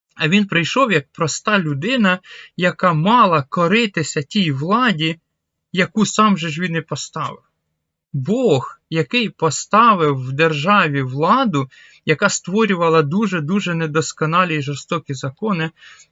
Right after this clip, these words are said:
сам Бог, Він підкорився цій владі. І ми знаємо про те, що Христос, Він,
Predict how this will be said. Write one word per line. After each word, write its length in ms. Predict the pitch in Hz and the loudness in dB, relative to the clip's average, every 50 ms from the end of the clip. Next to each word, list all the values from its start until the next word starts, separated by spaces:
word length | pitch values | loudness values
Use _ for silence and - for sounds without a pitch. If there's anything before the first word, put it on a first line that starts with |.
| _ _ | _ _
сам 500 | - - - 214 208 196 180 160 143 131 | -10 -4 0 2 4 4 4 2 0 0
Бог, 480 | 131 180 202 208 202 196 - - - _ _ _ _ _ _ _ - | 0 0 2 2 2 2 0 -4 -12 _ _ _ _ _ _ _ -4
Він 320 | 156 185 202 190 175 - _ | 2 2 4 2 2 -2 _
підкорився 1000 | - - 202 196 - - - - 175 165 160 170 185 185 175 147 - - - 127 | -2 0 0 0 -2 -6 -4 -2 0 0 2 0 0 -2 -2 -4 -6 -10 -12 -12
цій 280 | - - - 139 135 131 | -12 -10 -8 -8 -6 -6
владі. 540 | 131 139 151 160 160 156 139 127 - - - _ _ _ _ _ _ _ _ _ _ _ _ _ _ _ _ _ _ _ _ _ - | -6 -6 -4 -4 -4 -4 -6 -10 -12 -16 -18 _ _ _ _ _ _ _ _ _ _ _ _ _ _ _ _ _ _ _ _ _ -4
І 80 | 190 | -2
ми 140 | 165 160 151 | 0 0 0
знаємо 360 | 131 127 175 196 190 175 160 | 0 0 2 2 2 2 0
про 120 | 143 151 147 | -2 -2 -2
те, 120 | - 160 | -2 -2
що 140 | - - 151 | -2 -2 -4
Христос, 580 | - - 147 139 - - 220 233 214 - - 165 | -4 -4 -6 -6 -4 -2 0 0 0 -2 -4 -4
Він, 180 | 175 180 160 | -4 -4 -4